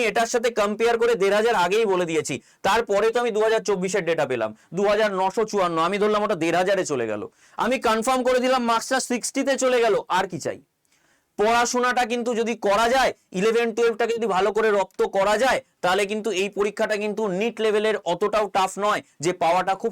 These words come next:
শক্ত হয়ে যাবে। একশো পনেরো মার্কস ভাই, একশো পনেরো, তার মধ্যে ফিজিক্স আছে, কেমিস্ট্রি আছে, বায়োলজি আছে,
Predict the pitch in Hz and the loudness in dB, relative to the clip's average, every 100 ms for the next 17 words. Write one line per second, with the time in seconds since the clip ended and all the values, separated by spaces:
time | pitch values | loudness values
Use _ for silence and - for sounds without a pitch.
0 | - 170 - 143 127 117 107 - - - | -4 -6 -4 -4 -2 -2 -4 -8 -16 -8
1 | 185 220 - - 277 277 240 262 285 285 | -4 -4 -4 -2 -2 0 0 2 2 0
2 | 294 294 233 240 262 220 - _ - 226 | 0 0 0 0 2 0 -2 _ -4 -4
3 | - - 277 277 254 269 285 269 277 294 | -2 -2 -2 0 0 2 2 2 0 -4
4 | - _ _ - 220 247 269 269 247 254 | -14 _ _ -4 0 2 0 0 0 0
5 | 285 285 269 277 277 240 254 - 269 269 | 0 0 2 0 0 0 0 0 0 0
6 | 262 269 208 208 254 247 269 262 | 2 0 2 2 0 2 0 2